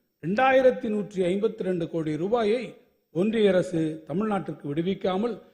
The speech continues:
வஞ்சித்துள்ளது என்பதை இம்மாமன்ற உறுப்பினர்கள் நன்கு அறிவார்கள். ஒன்றிய அரசு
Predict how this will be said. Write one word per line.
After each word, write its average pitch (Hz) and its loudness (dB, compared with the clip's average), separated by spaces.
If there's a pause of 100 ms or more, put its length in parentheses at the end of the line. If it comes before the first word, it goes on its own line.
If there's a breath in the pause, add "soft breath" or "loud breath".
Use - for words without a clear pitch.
(320)
வஞ்சித்துள்ளது 214 4
என்பதை 175 4
இம்மாமன்ற 190 2
உறுப்பினர்கள் 160 0
நன்கு 165 0
அறிவார்கள். 147 -2 (720)
ஒன்றிய 180 2
அரசு 165 -2